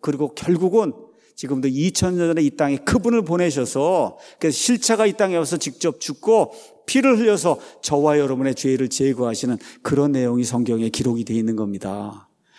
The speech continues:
그래서 창세기부터 제가 오늘 요한계시록까지 어린 양에 대한 기록을 여러분에게 다 말씀을 드렸어요.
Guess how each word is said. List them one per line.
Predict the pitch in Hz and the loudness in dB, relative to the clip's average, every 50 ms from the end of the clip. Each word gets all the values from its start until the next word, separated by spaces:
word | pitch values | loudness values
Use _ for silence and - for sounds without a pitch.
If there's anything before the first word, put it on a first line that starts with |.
| - _ - | -20 _ -6
그래서 | 180 170 - 190 143 - - - - - | -6 -4 -2 -2 -2 -4 -6 -14 -14 -12
창세기부터 | - - - 226 226 208 190 214 202 196 175 - - 196 | -8 -4 -2 0 0 2 2 0 0 -2 -4 -4 -4 -2
제가 | 165 180 175 175 | 0 0 2 2
오늘 | 175 165 180 175 151 | 2 2 2 0 0
요한계시록까지 | 139 135 139 151 156 151 135 131 120 - 127 127 117 - 123 113 107 113 156 185 180 131 90 78 - - - - - _ - | 2 2 2 2 2 2 0 0 0 0 -2 -4 -4 -4 -4 -4 -4 -2 -2 -2 -2 -2 -2 -4 -8 -14 -20 -20 -20 _ -8
어린 | - 113 123 143 151 156 165 160 | -4 0 2 2 2 2 2 2
양에 | 156 151 151 147 | 2 2 2 0
대한 | 131 143 139 139 127 | 0 0 0 0 0
기록을 | - - - 123 113 123 120 | -2 -2 -2 -2 -2 -2 -2
여러분에게 | 113 113 113 113 107 110 110 107 110 | -2 -2 -2 -2 -2 -2 -2 -2 -4
다 | 104 104 101 | -6 -8 -8
말씀을 | 104 101 101 104 101 - - 113 110 107 | -6 -6 -6 -6 -6 -6 -4 -2 -2 -2
드렸어요. | 104 - - 110 101 98 95 - - 95 101 107 104 - | -4 -6 -8 -8 -8 -8 -8 -10 -10 -12 -14 -16 -18 -20